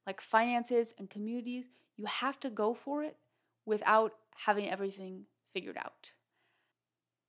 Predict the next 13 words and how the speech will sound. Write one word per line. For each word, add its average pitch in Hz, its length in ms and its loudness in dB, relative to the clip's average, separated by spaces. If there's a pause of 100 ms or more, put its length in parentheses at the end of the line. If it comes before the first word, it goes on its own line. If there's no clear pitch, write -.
(340)
That 392 240 6
wraps 240 300 6
up 208 240 2 (520)
the 196 120 -2
fifth 220 420 -4
myth. 240 340 -4 (500)
But 247 280 6
before 262 300 0
I 403 100 2
close 233 360 4
out 196 360 4
this 196 240 -6
podcast, - 680 -12